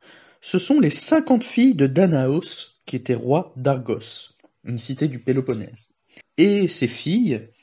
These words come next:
sont condamnées à entrer dans le Tartare, l'enfer chez les Grecs, pour remplir des jarres percées, ces fameux tonneaux. Pourquoi elles sont condamnées à cela ? Bah, tout simplement parce que les Danaïdes ont assassiné leur cousin,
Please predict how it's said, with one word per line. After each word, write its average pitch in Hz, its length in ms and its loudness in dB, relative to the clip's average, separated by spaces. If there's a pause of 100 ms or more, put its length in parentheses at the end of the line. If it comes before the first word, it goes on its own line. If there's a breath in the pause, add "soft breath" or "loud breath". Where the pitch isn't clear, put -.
sont 170 240 -6 (160)
condamnées 170 580 0
à 135 120 2
entrer 156 360 2
dans 147 180 2
le 165 200 4
Tartare, 110 1120 -4
l'enfer 143 840 -2
chez - 240 -8
les 123 80 -4
Grecs, - 440 -18 (360 loud breath)
pour 147 160 0
remplir 165 500 2
des 131 140 4
jarres 160 400 0
percées, - 600 -6 (240)
ces - 180 -10
fameux 156 560 -4
tonneaux. 110 400 -2 (260)
Pourquoi 196 340 2
elles 208 80 0
sont 165 160 -6
condamnées 135 380 0
à 127 80 0
cela ? 240 440 -2
Bah, 180 180 0
tout - 280 -4
simplement 220 460 0
parce - 220 -4
que 226 400 -2 (180)
les 180 260 2
Danaïdes 170 840 2 (260)
ont 196 120 0 (200)
assassiné 240 760 0
leur 208 320 -2
cousin, 196 420 0